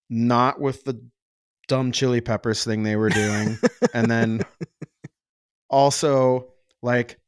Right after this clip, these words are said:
Speaker 1: not as, like, into the Doors or, like, the Grateful Dead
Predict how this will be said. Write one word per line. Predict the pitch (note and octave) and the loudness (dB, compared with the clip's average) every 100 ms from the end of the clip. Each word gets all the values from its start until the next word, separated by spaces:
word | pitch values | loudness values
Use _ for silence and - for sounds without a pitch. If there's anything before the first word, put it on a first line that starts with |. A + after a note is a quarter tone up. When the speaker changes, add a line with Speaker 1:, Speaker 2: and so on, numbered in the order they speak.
| _ _ _ _ | _ _ _ _
Speaker 1:
not | B2 B2+ C3 C#3+ - | -4 0 2 0 2
as, | C3+ C3 B2+ A#2 | 2 4 2 0
like, | B2 A2+ A2+ - _ _ _ - | 0 0 0 -8 _ _ _ -8
into | B2+ B2+ B2 | -4 -4 -4
the | A#2 | -4
Doors | G#2+ C#3 B2+ B2+ A#2+ A#2+ B2 A#2 - | -4 -4 -2 -2 0 -2 -2 -4 -4
or, | A2+ | -4
like, | A2 A2 - | -2 -4 -4
the | C3 | -6
Grateful | A#2 B2+ B2 - B2 | 0 0 0 -4 -4
Dead | A#2 A#2+ A#2+ A2+ | 2 4 4 0